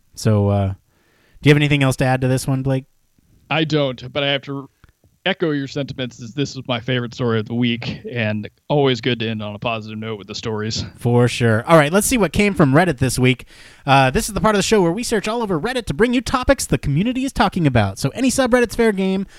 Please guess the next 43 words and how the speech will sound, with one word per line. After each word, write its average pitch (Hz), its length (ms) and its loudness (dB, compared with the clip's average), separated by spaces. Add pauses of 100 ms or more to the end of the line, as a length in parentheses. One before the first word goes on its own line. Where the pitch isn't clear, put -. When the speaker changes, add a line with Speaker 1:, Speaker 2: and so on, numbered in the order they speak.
(180)
Speaker 1:
as - 80 -2
long 254 160 4
as 196 80 2
it 165 60 2
relates 143 280 0
to 127 80 -4
the 113 60 -2
field 127 200 2
of 101 100 -6
human 214 200 2
factors 185 420 -2
and 240 200 -2
encourages 139 480 -2
discussion 131 520 -6
amongst 113 680 -8
the 104 160 -8
community. 98 480 -8 (320)
All 139 100 -2
right, 98 240 -6
so 131 220 2
let's 170 260 -8
get - 260 -10
into 156 400 -4
this 143 280 -4
one. 143 180 2
This 196 180 -2
is 147 300 6
from, 123 640 4 (560)
oh, 147 140 4
I'm 139 100 4
gonna 135 120 4
mess 123 240 2
this 120 160 -4
up 104 120 -2
real 123 360 0
bad. 104 400 -6
Help 139 180 -4
me 117 120 -2
out, 107 120 -2
Blake. 113 220 0
It's 117 200 -6
Rebel 139 600 2
Quaternion? 151 1400 -4